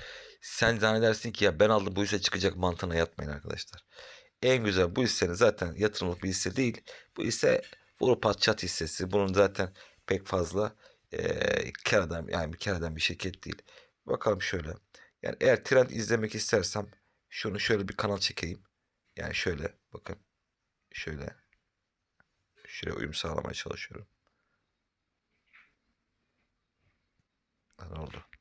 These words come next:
Evet güzel kardeşlerim. Şimdi burada şöyle bir trendimiz var. Bunun en alt desteği, şimdi kaba çizdim, yanlış anlamayın. Bakın yine aynı bir on destek olarak gözüküyor.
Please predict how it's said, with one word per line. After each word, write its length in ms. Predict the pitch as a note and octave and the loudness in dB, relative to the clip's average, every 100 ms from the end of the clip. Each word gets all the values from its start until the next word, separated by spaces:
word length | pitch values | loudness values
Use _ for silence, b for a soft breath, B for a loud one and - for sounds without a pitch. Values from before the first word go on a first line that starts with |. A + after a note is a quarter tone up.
| _ _ _ _ _ b b b b b b b b _ _ | _ _ _ _ _ b b b b b b b b _ _
Evet 280 | - G#2+ - | -2 -2 -2
güzel 200 | - D#2+ | -2 -2
kardeşlerim. 380 | E2 D#2 - E2 | -2 -6 -6 -4
Şimdi 260 | - G#2+ A2+ | -4 -2 2
burada 280 | G#2 A2 | 2 2
şöyle 220 | G#2 A2 G#2 | 2 0 0
bir 100 | - | -2
trendimiz 540 | G#2 G2+ G2+ G2+ - - _ - | 0 0 -2 -4 -6 -14 _ 0
var. 320 | E2+ - - _ _ _ B B B _ | 0 0 -14 _ _ _ B B B _
Bunun 200 | G2+ G2+ G2+ | -6 -4 2
en 100 | A2 | 4
alt 260 | G#2 G2+ | 2 2
desteği, 400 | G2+ G2 - F#2 | 0 0 -2 -4
şimdi 220 | F#2 F2+ F2 | -4 -6 -2
kaba 240 | G2 A2+ | 0 0
çizdim, 320 | - D#2+ D#2 | 0 -6 -4
yanlış 260 | F2 F2+ - | -2 -2 -2
anlamayın. 360 | E2+ C#2+ C#2+ | -4 -6 0
Bakın 180 | G2 F#2 | 0 0
yine 240 | F2 G2+ - - | 2 2 0 -2
aynı 400 | G#2 F#2 E2 F#2+ | 0 2 0 0
bir 100 | G#2+ | 4
on 220 | F#2+ G2 - B B B _ _ _ | 4 2 -4 B B B _ _ _
destek 380 | A#2+ - - - | -8 -2 -2 0
olarak 320 | G2 G#2 - | 4 4 4
gözüküyor. 520 | F#2 E2+ E2 - D#2 | -2 -4 -6 -8 -8